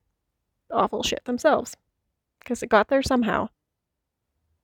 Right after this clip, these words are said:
And I'm also wondering, even in the nineties, like, how could a police officer not be more careful with the things they say to a witness, especially a child?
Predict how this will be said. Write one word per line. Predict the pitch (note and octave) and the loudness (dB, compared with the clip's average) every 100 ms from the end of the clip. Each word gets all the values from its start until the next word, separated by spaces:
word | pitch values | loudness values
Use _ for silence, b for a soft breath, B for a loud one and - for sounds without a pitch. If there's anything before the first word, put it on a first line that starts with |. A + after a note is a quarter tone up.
| _ | _
And | B3+ | 4
I'm | B3+ | 8
also | D#4+ - A#3 | 8 8 6
wondering, | G3+ G3+ G3+ G3+ | 6 4 0 0
even | - E4 E4+ | -2 0 2
in | |
the | B3+ | 4
nineties, | G3+ F#3 F#3+ F3+ F3 G3 | 4 2 2 0 -4 -4
like, | - | -2
how | A#3 C4+ | 2 2
could | D4 - | 2 -6
a | |
police | - A3 A3+ | -2 -2 0
officer | F3+ - - F3 F3 F#3 | 0 -2 -2 0 0 0
not | G#3+ F3+ | -2 -2
be | G3 | 0
more | F#3 E3+ | -2 -2
careful | - - F3 F3 F#3 F3 | 0 0 2 0 0 0
with | F3+ | -2
the | G3 | -4
things | - G3 F#3+ | -6 -4 -4
they | F#3+ G3 | -4 -4
say | - - F3+ F3+ | -4 -2 0 0
to | F#3 - | -4 -4
a | F3+ | -2
witness, | F3 - - - | -2 -4 -6 -8
especially | - A#3 - B3 | -2 0 2 2
a | |
child? | - - F#3 D#3+ F3 | 2 -2 -2 -4 -6